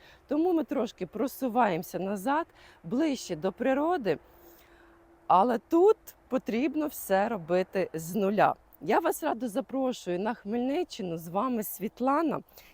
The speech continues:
І в цьому відео я розповім вам, що потрібно зробити, що потрібно знати,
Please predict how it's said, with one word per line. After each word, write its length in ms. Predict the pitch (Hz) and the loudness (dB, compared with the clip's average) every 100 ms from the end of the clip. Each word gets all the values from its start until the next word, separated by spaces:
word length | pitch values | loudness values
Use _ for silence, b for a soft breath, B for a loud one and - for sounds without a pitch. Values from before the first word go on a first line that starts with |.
| - | -8
І 80 | 196 | -8
в 80 | |
цьому 460 | - - 320 370 277 | -6 0 2 2 0
відео 640 | 196 285 339 208 196 151 - _ _ 180 | 4 4 4 4 4 4 0 _ _ -2
я 240 | 240 330 | 2 2
розповім 600 | 302 - 247 247 269 254 | 0 -4 -2 0 0 -2
вам, 460 | 196 254 277 339 302 b b b | 2 4 4 2 -4 b b b
що 440 | - - 330 359 | -14 0 4 4
потрібно 720 | - 175 196 220 156 151 131 190 _ - | 2 -4 -2 -2 -2 -4 -4 -6 _ -14
зробити, 760 | 160 208 285 226 285 269 349 | -6 -2 0 2 2 2 0
що 380 | 320 - 285 277 | -2 -2 0 0
потрібно 520 | - 190 - 156 185 | 0 -6 -4 -4 -2
знати, 680 | 185 175 233 262 330 - | -4 -2 0 0 -2 -4